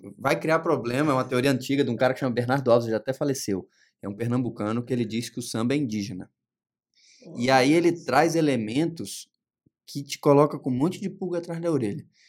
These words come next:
Speaker 1: Ele diz assim, lógico, ind-, indiscutível que a influência africana é
Speaker 2: Africana.
Speaker 1: gigantesca, até
Speaker 2: Pode
Speaker 1: porque
Speaker 2: crer.
Speaker 1: o que tem, nós temos hoje é um,
Speaker 2: Pode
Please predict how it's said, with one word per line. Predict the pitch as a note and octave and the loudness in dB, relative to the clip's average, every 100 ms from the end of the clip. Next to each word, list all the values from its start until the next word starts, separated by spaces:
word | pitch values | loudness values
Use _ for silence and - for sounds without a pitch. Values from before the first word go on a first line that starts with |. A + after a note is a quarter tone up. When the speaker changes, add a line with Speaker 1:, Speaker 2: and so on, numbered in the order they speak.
| _ | _
Speaker 1:
Ele | A#2 A#2 | -8 -4
diz | B2+ C3 | -2 0
assim, | C3 C3 A2 G2 | 0 -2 -6 -8
lógico, | - A2 C3 C3 - F#2+ - | -2 4 6 4 -2 -10 -10
ind-, | - A2 G2+ - | -8 -8 -8 -6
indiscutível | C3 B2 A#2+ - A2+ B2 C#3+ - _ | -6 -4 -8 -4 -2 2 2 0 _
que | - G2+ | -6 0
a | G2+ | 0
influência | G2+ - G2 G2+ | 0 -2 -2 -2
africana | G2 F#2+ - G2 B2 | -4 -6 -6 -4 0
é | A#2+ | 0
Speaker 2:
Africana. | |
Speaker 1:
gigantesca, | B2+ A#2+ A2+ - G3+ F#3+ - F#2+ - | 2 0 -2 -4 -6 -6 -6 -8 -4
até | G#2 A2+ | -6 -4
Speaker 2:
Pode | - | -4
Speaker 1:
porque | A#2+ - | -4 -4
Speaker 2:
crer. | A#2+ | -4
Speaker 1:
o | |
que | A#2+ | -2
tem, | - C#3 | 2 4
nós | D3 C#3+ | 6 4
temos | D3 C#3 A2 | 2 2 2
hoje | A2+ D3+ D3+ | 4 4 6
é | A#2+ C3+ | 8 10
um, | D3 B2 | 8 4
Speaker 2:
Pode | G#2+ | 0